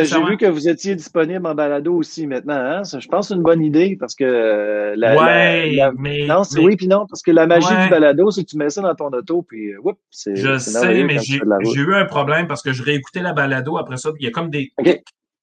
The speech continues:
Speaker 2: Oh.
Speaker 1: tic, ouais, qui apparaissent, là, puis je
Speaker 2: Un
Speaker 1: comprends
Speaker 2: métronome,
Speaker 1: pas.
Speaker 2: je sais pas.
Speaker 1: Je, ben non, je, écoute, je fais ça avec iMovie, puis j'enlève le, le,
Speaker 2: Ok.
Speaker 1: le, la vidéo, puis je télécharge de
Speaker 2: Ouais,
Speaker 1: l'audio,
Speaker 2: ouais,
Speaker 1: mais bon.
Speaker 2: ouais.
Speaker 1: Ouais, on est, on est en, j'essaie de, de, de faire en sorte qu'on soit disponible partout et pour tous les goûts,
Speaker 2: Ben,
Speaker 1: là,
Speaker 2: je
Speaker 1: parce
Speaker 2: vous le
Speaker 1: qu'il y a
Speaker 2: souhaite,
Speaker 1: quelqu'un qui
Speaker 2: je
Speaker 1: me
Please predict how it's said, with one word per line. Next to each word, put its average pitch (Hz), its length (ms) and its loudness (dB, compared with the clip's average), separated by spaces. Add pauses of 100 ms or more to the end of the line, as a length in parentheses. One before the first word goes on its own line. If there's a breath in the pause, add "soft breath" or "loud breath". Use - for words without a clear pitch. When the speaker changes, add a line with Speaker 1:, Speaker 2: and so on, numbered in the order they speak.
(440)
Speaker 2:
Oh. 180 200 2
Speaker 1:
tic, - 360 -6 (180)
ouais, 170 540 2
qui 156 60 -2
apparaissent, 147 640 0
là, 127 160 -12
puis 120 80 -8
je 139 40 0
Speaker 2:
Un 135 100 6
Speaker 1:
comprends 135 60 2
Speaker 2:
métronome, 135 680 2
Speaker 1:
pas. 120 320 -8 (120)
Speaker 2:
je 120 80 -8
sais 135 220 -2
pas. 170 160 -4
Speaker 1:
Je, 175 180 -2
ben 143 300 2
non, 170 340 2
je, 131 460 0
écoute, 147 220 -6
je - 60 -14
fais 143 80 -4
ça 165 120 -2
avec 165 140 -2
iMovie, 143 520 0
puis 131 120 -12
j'enlève 131 340 -2
le, 127 280 -2
le, 117 120 -2 (100)
Speaker 2:
Ok. 120 100 4
Speaker 1:
le, 113 40 -4
la 120 160 -2
vidéo, 131 340 -4
puis - 140 -16
je 127 60 -12
télécharge 127 400 -6
de 127 40 -6
Speaker 2:
Ouais, 131 100 4
Speaker 1:
l'audio, 143 160 4
Speaker 2:
ouais, 147 100 2
Speaker 1:
mais 127 100 -4
bon. 117 140 -4
Speaker 2:
ouais. 131 80 -6 (560 loud breath)
Speaker 1:
Ouais, 151 260 2
on 143 140 2
est, 131 160 -6
on 131 100 -4
est 139 160 -6
en, 139 280 -2
j'essaie 147 440 0
de, 120 200 -4
de, 110 160 -4
de 113 120 -6
faire 120 220 -8
en 117 80 -6
sorte 139 240 -12
qu'on 120 100 -8
soit 117 240 -6
disponible 131 500 -8
partout 143 420 -6
et 131 100 -4
pour 113 180 -12
tous 127 100 -12
les 120 180 -8
goûts, 123 140 -8
Speaker 2:
Ben, 147 120 2
Speaker 1:
là, 131 80 4
Speaker 2:
je 117 60 -4
Speaker 1:
parce 123 100 -6
Speaker 2:
vous 131 80 -4
le 117 60 -8
Speaker 1:
qu'il - 200 -12
y - 40 2
a 151 40 2
Speaker 2:
souhaite, 208 140 2
Speaker 1:
quelqu'un 269 120 2
qui - 40 -8
Speaker 2:
je - 60 -2
Speaker 1:
me 202 40 4